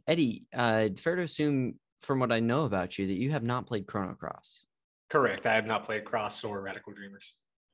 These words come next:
Speaker 1: Hey, well, you know what? Something to look forward to. And
Speaker 2: <laughs>
Speaker 1: boy, we love that on the show. Uh, this is a game that I would like to get the, the version on the s-, on Switch at some point. Um, I don't n-, necessarily know if there have been any n-, significant improvements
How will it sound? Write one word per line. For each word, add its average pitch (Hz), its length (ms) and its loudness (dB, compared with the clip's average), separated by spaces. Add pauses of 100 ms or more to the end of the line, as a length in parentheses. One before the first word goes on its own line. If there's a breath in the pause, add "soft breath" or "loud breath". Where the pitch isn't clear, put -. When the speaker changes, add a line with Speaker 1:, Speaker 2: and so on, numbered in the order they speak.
(160)
Speaker 1:
Hey, 104 160 2
well, 98 140 -2
you 104 120 -2
know 131 120 2
what? 135 320 0
Something 120 320 -2
to 113 60 0
look 110 200 -2
forward 95 380 -2
to. 85 240 -6 (120)
And 98 100 -2
Speaker 2:
<laughs> - 240 2
Speaker 1:
boy, 160 240 8
we 131 120 4
love 113 240 4
that 104 200 4
on 101 120 2
the 98 60 0
show. 98 300 2 (280 loud breath)
Uh, 135 100 4
this 190 240 2
is 214 80 -2
a 220 40 0
game 175 240 0
that 147 140 0
I 120 140 2
would 196 140 0
like 190 180 2
to - 80 -4
get 120 260 0
the, 104 380 2 (300 soft breath)
the 127 60 2
version 123 280 2
on 113 100 2
the 98 80 -4
s-, - 120 -12 (120)
on 104 260 0
Switch 135 320 0
at 151 120 -2
some 156 240 -2
point. 165 400 -4 (340)
Um, 107 540 2 (180)
I 117 80 2
don't 143 300 2
n-, 113 320 0
necessarily 127 680 0
know 110 280 4
if 113 120 -6
there 113 140 4
have 113 140 -2
been 107 180 0
any 110 500 -2 (240)
n-, 117 260 0
significant 131 640 0
improvements 120 800 -2